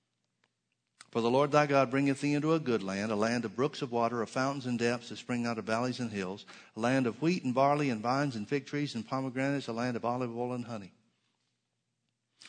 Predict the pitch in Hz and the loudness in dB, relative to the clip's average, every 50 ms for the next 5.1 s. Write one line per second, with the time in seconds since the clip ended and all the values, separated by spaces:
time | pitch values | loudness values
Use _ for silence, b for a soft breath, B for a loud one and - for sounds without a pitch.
0 | B B B - 113 117 127 139 143 151 139 147 147 143 147 147 143 143 143 139 | B B B 4 6 8 8 8 6 6 6 4 4 6 6 6 6 6 6 6
1 | 135 - 143 131 139 151 165 156 131 147 151 151 151 139 135 135 123 131 131 131 | 4 4 2 2 2 2 0 2 2 4 4 4 4 4 2 2 4 4 4 4
2 | - - - - - 175 185 196 180 - - - 127 98 85 - - - - - | 2 -2 -4 0 2 2 2 2 0 -2 -6 -6 -4 -6 -4 -6 -10 -12 -14 -14
3 | - _ _ _ _ _ _ _ _ _ _ _ - 101 98 - - 120 117 117 | -18 _ _ _ _ _ _ _ _ _ _ _ -12 -10 -8 -2 0 0 2 2
4 | 120 117 107 120 117 117 120 117 131 117 123 120 131 131 127 123 131 170 202 180 | 0 0 2 0 0 2 0 0 -2 -2 2 2 4 4 4 2 0 0 -2 -2
5 | 151 | -4